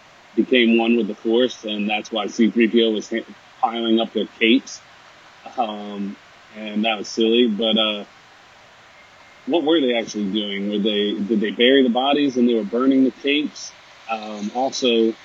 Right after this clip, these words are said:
uh, some behind the scenes stuff, they, uh, looked furry, and I never saw that in the movies, but the behind the scenes, the Jawas are actually furry. I'd love to know what they actually look like.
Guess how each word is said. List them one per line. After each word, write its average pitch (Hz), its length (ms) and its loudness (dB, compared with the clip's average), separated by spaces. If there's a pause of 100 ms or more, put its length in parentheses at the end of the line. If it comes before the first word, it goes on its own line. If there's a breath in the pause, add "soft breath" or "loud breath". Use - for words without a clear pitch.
(600)
uh, 107 340 -4
some 123 360 2
behind 117 320 0
the 110 40 -2
scenes 143 340 0
stuff, 110 260 -4 (180)
they, 107 440 2 (460)
uh, 113 60 -12
looked 110 320 0
furry, 127 500 0 (200)
and 117 160 -2
I 113 80 0
never 120 260 2
saw 139 280 -2
that 117 100 0
in 107 100 -4
the 110 80 -2
movies, 113 480 4
but 101 220 -8
the 104 80 -8
behind 110 340 -4
the 107 40 -8
scenes, 117 400 2
the 104 260 -8 (100)
Jawas 113 420 -2
are 110 60 -4
actually 104 260 -6
furry. 120 400 -2
I'd 101 80 -4
love 107 220 -4
to 107 80 -2
know 107 160 0
what 101 140 -10
they 101 160 -8
actually 98 320 -14
look 117 140 -10 (180)
like. 98 100 -12